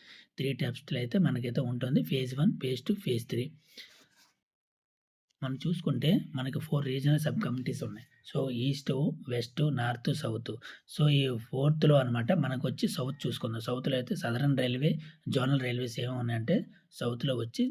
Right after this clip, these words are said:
సదరన్ రైల్వే, సౌత్ సెంట్రల్ రైల్వే, సౌత్ వెస్టర్న్ రైల్వే. So, నోడల్ ఎవరిగా దీన్ని, ఆ, రిక్రూట్-, రిక్రూట్‌మెంట్ ప్రాసెస్ ఎవరు చేస్తారంటే సదరన్ రైల్వే అనేది దీన్ని అయితే కండక్ట్ చేయడం అయితే జరుగుతుంది.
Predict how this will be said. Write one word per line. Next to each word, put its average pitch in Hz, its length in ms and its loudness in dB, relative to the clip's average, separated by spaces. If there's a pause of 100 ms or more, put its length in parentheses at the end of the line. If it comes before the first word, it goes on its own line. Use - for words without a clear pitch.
(220)
సదరన్ 131 380 0
రైల్వే, 131 320 0
సౌత్ 127 300 -6
సెంట్రల్ 120 360 -2
రైల్వే, 123 260 -2
సౌత్ 120 320 -6
వెస్టర్న్ 113 360 -4
రైల్వే. 107 260 -8 (520)
So, - 100 -4 (100)
నోడల్ 147 400 4
ఎవరిగా 139 400 2 (140)
దీన్ని, 127 360 -2 (560)
ఆ, 117 120 -8 (160)
రిక్రూట్-, 123 420 0 (220)
రిక్రూట్‌మెంట్ 120 460 -2
ప్రాసెస్ 117 340 -4
ఎవరు 117 200 -4
చేస్తారంటే 113 540 -8 (320)
సదరన్ 135 400 0
రైల్వే 117 260 -2
అనేది 139 260 4
దీన్ని 127 280 0
అయితే 123 200 -2
కండక్ట్ 120 360 -4
చేయడం 113 180 -6
అయితే 113 180 -4
జరుగుతుంది. 110 580 -4